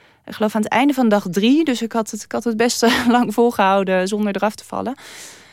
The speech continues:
En, ehm, en toen gebeurde dat. Op het moment dat ik in mijn eentje reed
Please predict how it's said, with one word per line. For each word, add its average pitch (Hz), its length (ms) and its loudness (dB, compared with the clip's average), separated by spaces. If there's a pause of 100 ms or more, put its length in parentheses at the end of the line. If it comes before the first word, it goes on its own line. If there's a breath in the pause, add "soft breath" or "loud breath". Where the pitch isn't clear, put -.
(160 loud breath)
En, 233 380 4
ehm, 214 880 4
en 240 100 -2
toen 269 160 2
gebeurde 247 380 2
dat. 180 380 -2
Op 214 100 -8
het 214 100 -2
moment 220 320 2
dat 220 120 -2
ik 202 100 -4
in 214 80 2
mijn 196 120 0
eentje 262 320 2
reed 240 440 0